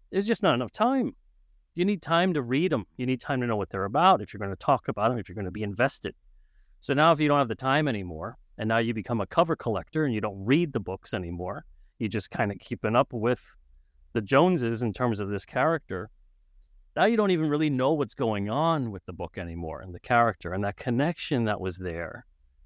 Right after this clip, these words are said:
is now gonna be lost. And so that's happened over the course of, you know, the publishers trained the readers to do this for a real long time. And now you have what we have today, which is kind of repeating the same mistakes that happened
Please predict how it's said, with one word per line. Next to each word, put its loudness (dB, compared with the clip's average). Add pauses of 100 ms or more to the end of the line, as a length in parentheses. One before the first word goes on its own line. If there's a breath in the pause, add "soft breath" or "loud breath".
is -6
now 4
gonna 0
be -2
lost. -2 (680)
And -2
so 2
that's 4
happened 2
over -2
the -8
course -4
of, -8 (420)
you -4
know, -2 (440)
the -8
publishers 0
trained -2 (180)
the -6
readers 0
to -6
do -2
this -12 (480)
for 2
a 0
real 4
long 2
time. -2 (340)
And -2
now 4
you 2
have 0
what -6
we -6
have -2
today, -2 (360)
which -8
is -4
kind 2
of 2
repeating 0
the 0
same 0
mistakes -2
that -2
happened 0